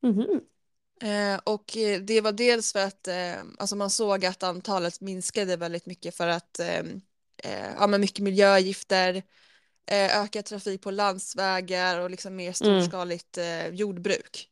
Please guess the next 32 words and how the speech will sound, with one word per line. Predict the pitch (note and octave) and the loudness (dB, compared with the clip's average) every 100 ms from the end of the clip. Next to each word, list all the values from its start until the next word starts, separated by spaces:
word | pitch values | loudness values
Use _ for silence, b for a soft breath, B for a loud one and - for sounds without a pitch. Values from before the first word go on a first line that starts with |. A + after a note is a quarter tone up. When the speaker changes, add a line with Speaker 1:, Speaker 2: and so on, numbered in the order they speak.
| - | 0
Speaker 1:
Mm. | G#3+ G3 F#3+ _ _ _ _ _ _ _ _ | 4 4 2 _ _ _ _ _ _ _ _
Speaker 2:
Så | - | -4
då | G3 | 0
hade | F#3+ F#3+ | 0 0
de, | F3+ F3 F3 | -2 -4 -2
eh, | E3 F3 - | 0 -2 -2
ja, | - | -4
men | G3 F#3+ F#3+ | -2 -2 0
dels | F#3 F#3 - | 0 0 -2
liksom | F#3 F3 E3+ | -8 -10 -8
vad | E3+ | -8
de | F3+ | -8
fick | F3 - | -6 2
i | B3+ B3 | 4 4
sig, | A#3 A#3 G#3+ | 4 4 2
men | G3 | 0
också | G3 - | 0 -2
att | F3+ | -2
det | F3 | -2
minskar | F3+ F3 F3 - F3+ E3 | -4 -4 -4 -2 0 2
mängden | E3 E3+ E3 E3 E3 | 0 -4 -4 -4 -4
liksom, | E3 E3+ E3+ - - - | -6 -8 -10 -14 -18 -8
ehm, | F#3 F3+ - F3+ G3+ | -4 -4 -6 -10 -4
områden | G3 F#3+ F3+ F3 E3+ - | -2 2 4 2 -2 -2
där | F#3 | 0
de | F3+ F3+ | 2 0
kan | F3+ | -2
hitta, | F#3+ - E3+ E3 E3+ _ _ _ _ _ - | -2 0 2 2 0 _ _ _ _ _ 4
Speaker 1:
Boplatser. | A3 G3+ G3 F3+ F3+ | 4 4 0 2 2
Speaker 2:
eh, | G#3+ - | 0 -2
boplatser, | A3 G#3 A3 G3+ - E3 | 2 4 4 0 2 0
exakt. | G3 - - - - | 2 0 -2 -4 -8